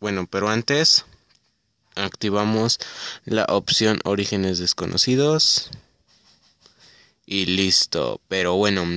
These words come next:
si ustedes no tienen un explorador de archivos, les recomiendo que lo descarguen.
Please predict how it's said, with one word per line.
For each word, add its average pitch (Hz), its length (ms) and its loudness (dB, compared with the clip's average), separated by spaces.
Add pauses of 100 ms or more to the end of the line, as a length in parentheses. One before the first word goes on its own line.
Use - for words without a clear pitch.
si - 100 2
ustedes 113 280 2
no 120 120 2
tienen 110 280 2
un 110 140 2
explorador 95 640 -2
de 95 100 -4
archivos, 113 680 -2 (2000)
les 92 220 -4
recomiendo 95 540 -2
que 90 160 -6
lo 85 140 -6
descarguen. - 600 -12